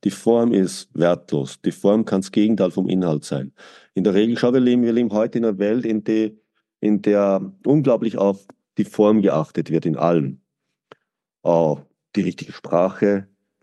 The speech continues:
auf alles, alles, alles, auf die richtige Anschauung, auf, auf das richtige Essen, auf das richtige Fortbewegungsmittel, auf die richtige Heizung,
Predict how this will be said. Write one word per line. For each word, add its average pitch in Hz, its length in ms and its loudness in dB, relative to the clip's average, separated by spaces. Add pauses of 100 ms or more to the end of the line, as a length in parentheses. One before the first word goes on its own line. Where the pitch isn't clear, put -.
(640)
auf - 300 -2 (260)
alles, 107 480 0
alles, 104 600 0 (340)
alles, 98 360 0
auf 82 220 -2
die 90 120 -4
richtige 80 480 -4
Anschauung, 104 800 2
auf, 69 520 -4 (380)
auf 69 720 -2 (280)
das - 240 -6
richtige 95 340 -2
Essen, 113 720 2
auf - 260 -2
das - 220 -10
richtige - 260 -6
Fortbewegungsmittel, 113 1400 0
auf 80 220 -2
die - 100 -8
richtige - 380 -8
Heizung, 127 720 0